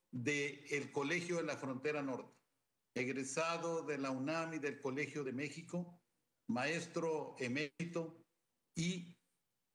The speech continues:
comisionado de las Naciones Unidas en Asuntos Migratorios, propuesto como Premio Nobel de la Paz. Jorge Bustamante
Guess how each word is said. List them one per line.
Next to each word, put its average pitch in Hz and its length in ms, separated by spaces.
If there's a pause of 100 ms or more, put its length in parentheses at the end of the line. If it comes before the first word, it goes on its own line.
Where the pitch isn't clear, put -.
(260)
comisionado 156 800
de 170 120
las 143 160
Naciones 156 580
Unidas 151 680
en 131 160
Asuntos 139 500
Migratorios, 123 720 (500)
propuesto 160 800
como 135 300
Premio 160 340
Nobel 151 400
de 131 100
la 113 220
Paz. - 440 (880)
Jorge 170 300
Bustamante 170 1120